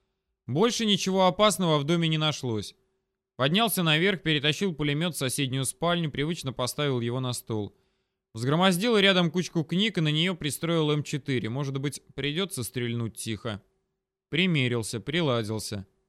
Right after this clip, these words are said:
Нормально. Открыл окно и отключил П Н В. Нечего аккумуляторы зря расходовать. Будем ждать, мало ли чего.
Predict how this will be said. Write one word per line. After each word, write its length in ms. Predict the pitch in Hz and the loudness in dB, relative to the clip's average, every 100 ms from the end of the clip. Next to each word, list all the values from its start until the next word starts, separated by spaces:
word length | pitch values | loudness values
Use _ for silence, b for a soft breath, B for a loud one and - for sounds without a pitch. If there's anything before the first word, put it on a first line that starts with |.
| _ - | _ -4
Нормально. 580 | 175 190 185 131 110 - _ _ _ _ _ _ _ | 0 2 2 0 -4 -12 _ _ _ _ _ _ _
Открыл 400 | - 160 - 247 233 | -4 -4 0 4 6
окно 340 | 202 185 247 | 6 2 2
и 20 | |
отключил 500 | 220 196 196 185 214 | 4 2 0 0 -2
П 140 | 185 180 | 0 2
Н 160 | 170 160 | 4 4
В. 240 | 147 139 | 4 4
Нечего 560 | 110 110 165 185 151 135 | 0 -2 -2 -2 0 0
аккумуляторы 560 | 123 135 147 180 127 123 | 0 -2 0 0 0 0
зря 240 | 139 143 | 0 2
расходовать. 640 | 123 - 123 110 104 101 - _ _ - | 0 -2 -4 -2 -4 -8 -14 _ _ -8
Будем 300 | 135 180 139 | -2 -2 -2
ждать, 340 | 117 123 107 | -2 -2 -4
мало 240 | 120 151 120 | -4 -2 -2
ли 100 | 107 | -4
чего. 380 | - 104 104 | -6 -6 -8